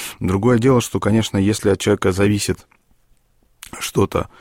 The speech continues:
а, в, в жизни, он может сделать что-то, чтобы там, скажем, какие-то плохие, потенциально плохие события не произошли, то, э, это, конечно, важно, чтобы он, м,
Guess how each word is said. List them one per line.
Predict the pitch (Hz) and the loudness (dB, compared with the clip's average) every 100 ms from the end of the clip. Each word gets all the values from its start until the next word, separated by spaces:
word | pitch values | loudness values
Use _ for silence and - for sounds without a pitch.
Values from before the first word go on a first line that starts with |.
| - - _ | -20 -20 _
а, | - 85 85 80 80 78 - - - | -2 0 0 0 -2 -4 -6 -8 -8
в, | 69 80 95 92 80 | -6 -6 -6 -4 -4
в | 78 87 | -4 -6
жизни, | 90 104 85 90 85 | 0 0 0 -2 -2
он | - 90 | -2 0
может | 95 87 | 0 -2
сделать | 90 87 92 87 | -6 -2 -2 -2
что-то, | 87 - | -6 -8
чтобы | - 85 85 | -8 -6 -6
там, | 85 80 | -6 -10
скажем, | - - 87 85 - - | -6 -6 -4 -8 -10 -8
какие-то | - - 98 90 | -8 -2 -2 2
плохие, | 95 95 - 95 82 - _ - | 2 0 0 -2 -2 -6 _ -10
потенциально | 87 90 - 92 85 | -6 -6 -2 0 -2
плохие | 82 87 - - | -2 -6 -6 -12
события | - 90 87 95 | -8 -8 -4 0
не | 156 | 0
произошли, | 175 104 87 92 - 92 - _ - - - - _ - | 2 0 0 0 -2 -4 -14 _ -20 -16 -16 -18 _ -4
то, | 92 87 85 - | 0 0 0 -2
э, | - 87 85 82 | -2 -2 0 -2
это, | 95 - | -4 0
конечно, | 117 123 135 | 0 2 2
важно, | 131 98 92 | 2 2 -2
чтобы | - 87 87 | -4 -4 0
он, | 95 95 - | 0 0 -4
м, | - - - - - - - - | -8 -10 -12 -12 -12 -12 -14 -16